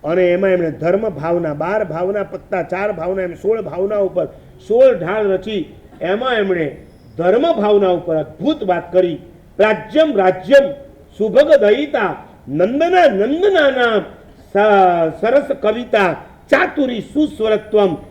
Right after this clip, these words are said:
નિરોગત્વમ ગુણ પરિચય સજ્જનત્વમ સુબુદ્ધિ કિમનુ બ્રૂમ ફલ પરિણતિર ધર્મ કલ્પદ્રુમસ્ય. ધર્મ એ સામાન્ય વૃક્ષ નથી, ધર્મ એ કલ્પવૃક્ષ.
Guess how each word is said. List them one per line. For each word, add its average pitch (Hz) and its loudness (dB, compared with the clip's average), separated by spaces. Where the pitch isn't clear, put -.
નિરોગત્વમ 233 2
ગુણ 294 0
પરિચય 226 0
સજ્જનત્વમ 277 2
સુબુદ્ધિ 214 -2
કિમનુ 294 0
બ્રૂમ 214 0
ફલ - -4
પરિણતિર 190 0
ધર્મ 190 0
કલ્પદ્રુમસ્ય. 151 -6
ધર્મ 196 2
એ 175 -2
સામાન્ય 233 -2
વૃક્ષ 185 -2
નથી, 160 -6
ધર્મ 175 0
એ 233 8
કલ્પવૃક્ષ. - -10